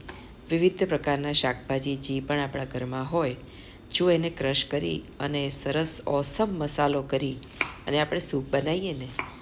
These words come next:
તો આખું ઘર એને ખાવા માટે તૈયાર જ હોય છે.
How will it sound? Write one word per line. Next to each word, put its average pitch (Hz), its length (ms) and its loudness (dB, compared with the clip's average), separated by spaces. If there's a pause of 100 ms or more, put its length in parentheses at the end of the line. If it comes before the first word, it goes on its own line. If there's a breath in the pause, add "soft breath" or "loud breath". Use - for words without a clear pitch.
(240)
તો - 180 2
આખું 143 460 0
ઘર 135 280 2 (600)
એને 135 240 -2
ખાવા 131 320 4
માટે 131 260 -2
તૈયાર 127 460 0
જ - 160 -4
હોય 127 140 -4
છે. - 200 -8